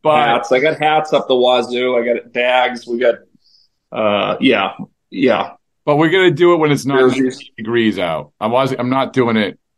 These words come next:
Speaker 1: at nineteen.
Speaker 2: Saturday, Sunday, Sunday, sixty-two, rainy. Perfect.
Speaker 1: Ra-,
Speaker 2: It's
Speaker 1: rain.
Speaker 2: perfect. Perfect New England weather. Will be miserable.
Speaker 1: Oh.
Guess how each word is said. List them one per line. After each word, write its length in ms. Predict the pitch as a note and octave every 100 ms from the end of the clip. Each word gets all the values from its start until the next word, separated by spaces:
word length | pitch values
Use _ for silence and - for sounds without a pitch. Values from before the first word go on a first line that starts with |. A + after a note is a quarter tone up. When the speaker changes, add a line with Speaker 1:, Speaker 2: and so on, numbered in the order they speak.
| -
Speaker 1:
at 120 | G#2
nineteen. 380 | G#2 G#2 F2+ G2
Speaker 2:
Saturday, 460 | C3 D3+ D#3 B2+ A#2+
Sunday, 480 | - D3+ D#3+ D3+
Sunday, 480 | A#2+ - D3+ D3 C3
sixty-two, 1120 | A#2 - D#3 D#3 - D#3+ - E3 D3 A#2 - - -
rainy. 580 | A#2+ B2 A#2 G2+ G2+ _ _ _ _ _ _
Perfect. 640 | - C3+ A2+ G2+ - - _ _ _ _ _
Speaker 1:
Ra-, 100 | B2
Speaker 2:
It's 80 | D3+
Speaker 1:
rain. 260 | D3 G3 F3
Speaker 2:
perfect. 300 | G#2+ G2+ - _ _ _ A#2
Perfect 400 | A2 A2 C#3 B2+
New 160 | B2+
England 300 | C3 B2+ A#2+
weather. 260 | A#2+ B2 B2
Will 140 | A#2
be 160 | A#2 A2+
miserable. 680 | A2+ B2 B2+ B2+ C3 C3 -
Speaker 1:
Oh. 280 | D3 D3+ D3